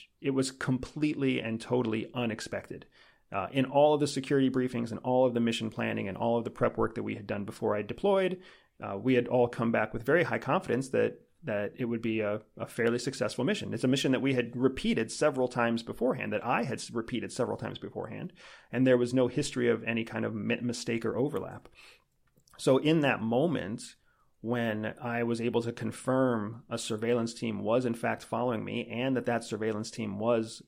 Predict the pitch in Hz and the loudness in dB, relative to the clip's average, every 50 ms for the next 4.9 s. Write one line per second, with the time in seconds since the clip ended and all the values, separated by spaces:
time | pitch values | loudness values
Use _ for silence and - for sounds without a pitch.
0 | _ - 123 113 110 107 101 - - - - _ _ 120 110 107 101 98 98 - | _ -4 -2 -2 -2 -4 -6 -8 -12 -18 -20 _ _ -4 -2 -2 -4 -6 -10 -14
1 | - _ _ _ _ _ - - - 120 117 127 131 143 143 139 135 139 - - | -18 _ _ _ _ _ -14 -10 -8 -2 2 4 4 6 4 2 0 -2 -2 2
2 | 139 131 127 127 - - - - - _ _ - 113 110 110 110 123 123 123 123 | 2 2 2 2 -2 -12 -16 -16 -16 _ _ -6 -4 -4 0 0 0 0 2 -2
3 | 123 123 - - - - 117 - - 123 - - 117 113 - 113 104 104 113 - | -2 -4 -8 -10 -6 -6 -6 -4 -2 -4 -4 -4 -8 -6 -4 -4 -4 -4 -6 -6
4 | 117 104 110 107 107 98 98 92 - 107 123 175 196 - 85 - - - | -6 -4 -4 -4 -4 -4 -6 -8 -4 0 0 0 0 -2 -4 -10 -14 -20